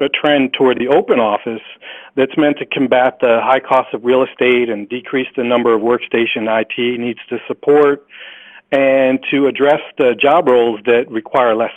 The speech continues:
time at workstations, but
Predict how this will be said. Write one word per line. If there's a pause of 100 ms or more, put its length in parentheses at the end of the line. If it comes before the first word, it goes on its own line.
(120)
time
at
workstations, (800)
but